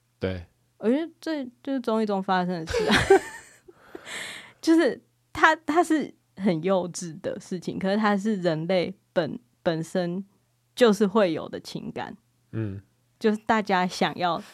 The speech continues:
Speaker 2: 能够自己
Speaker 1: 他要的只是为自己做主而已。
Speaker 2: 对，他要的是为自己做主，嗯。而且他想要的是公平啊。
Speaker 1: 啊，对啊。
Speaker 2: 对啊，就是我得到了这样的时间，然后别组的报告都可以完成，那为什么我的报告不能完成？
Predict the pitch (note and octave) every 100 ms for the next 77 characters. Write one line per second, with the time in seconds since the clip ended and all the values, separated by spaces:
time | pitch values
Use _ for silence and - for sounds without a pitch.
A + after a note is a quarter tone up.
0 | - F#3 E3 G3 F#3 - F#3 A3 D3+ A#2
1 | G2+ A#2 B2+ B2+ A2 A#2 - A2 F#2+ -
2 | - - - - B3+ A3 F4 G4+ F4 D4+
3 | F4 D4 D4+ A#3+ C#4 A#3 D4+ F#4 F#4+ E4+
4 | B3+ F#3 A#3 A3+ A3 A#3 A3+ F#3+ G3 -
5 | C#3 - - A3 - _ _ A#2 G#2+ A2+
6 | G#2 F#2 F#2+ - - D#4 D4 F4+ F#4 C4+
7 | - - _ _ _ _ A3+ A3 G3+ -
8 | - A#3 C4 C#4+ A3+ A#3+ A3 G3+ - E3
9 | E3 F3+ D#3+ F3 A#3+ B3 A3+ A3 G#3 G3
10 | - - F#3+ G#3+ G#3 G3+ F#3+ G3 G3 G3+
11 | E3+ D#3+ F#3 F#3+ F3 B3+ D4 C4+ B3+ F#3+
12 | E3+ E3 A3+ G3 F#3+ F#3 G3+ E3 D#3 -
13 | - - F3 D3